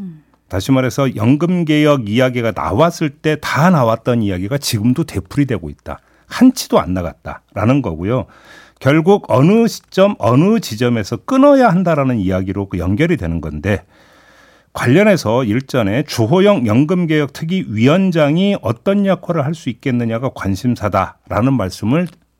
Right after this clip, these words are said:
Speaker 2: 한 바가 있습니다.
Speaker 1: 네, 이 시간에 했었죠.
Speaker 2: 그 관심사, 관전의 시간이 다가오고 있는 거 아니냐, 이 말씀 한번 드리겠고요. 또 하나 추가로 말씀을 드리면,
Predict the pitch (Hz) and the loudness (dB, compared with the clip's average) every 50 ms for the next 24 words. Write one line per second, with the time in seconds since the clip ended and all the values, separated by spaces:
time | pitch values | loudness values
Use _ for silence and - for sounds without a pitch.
0 | _ _ _ _ _ _ _ _ _ _ _ _ _ _ _ - - 175 185 160 | _ _ _ _ _ _ _ _ _ _ _ _ _ _ _ -10 -4 -2 -2 0
1 | 165 160 - 104 78 73 - - - 107 85 78 - - 269 - - 233 - 208 | 0 -2 -2 -4 -6 -6 -8 -6 -6 -6 -6 -8 -10 -10 -8 -6 -6 -6 -6 -6
2 | 220 196 - 233 214 208 202 226 247 - 262 247 - - - 190 226 302 - - | -8 -6 -6 -6 -6 -6 -6 -6 -8 -8 -10 -12 -12 -10 -8 -8 -6 -2 0 2
3 | 175 180 180 175 180 - 95 98 117 123 - - 135 135 127 - 95 80 71 - | 2 2 2 0 -2 -4 -2 -2 0 0 0 0 2 2 2 0 -2 -6 -6 -8
4 | _ _ _ _ _ _ _ _ _ - - - 110 123 131 156 170 170 175 165 | _ _ _ _ _ _ _ _ _ -8 -4 0 2 2 4 4 2 2 2 0
5 | 139 - 113 107 104 107 117 120 - - - 95 90 117 117 117 110 101 107 101 | -2 -4 -6 -6 -4 -4 -6 -6 -6 -6 -8 -4 0 0 2 2 0 -2 -2 -2
6 | 98 95 95 95 92 92 87 82 82 87 98 101 92 - - - 101 104 113 113 | -2 -2 -2 -4 -4 -4 -6 -6 -4 -4 -2 -2 -4 -4 -6 -6 -4 -2 -2 -2
7 | 104 - - 117 110 98 - - 139 127 127 120 - 92 101 101 110 104 95 - | -4 -6 -8 -8 -8 -6 -6 -6 -6 -4 -6 -6 -6 -6 -6 -4 -4 -4 -6 -6
8 | - 98 107 135 165 160 156 - 175 180 180 175 165 147 143 - - 160 147 165 | -6 -4 -2 -2 -2 -4 -4 -4 -2 0 0 0 0 -2 -4 -4 -6 -4 -4 -2
9 | 156 151 127 90 85 - - 113 101 92 87 80 85 101 120 127 113 85 | -2 -2 -2 -4 -6 -6 -8 -8 -8 -6 -8 -6 -4 -2 -2 -2 -2 -4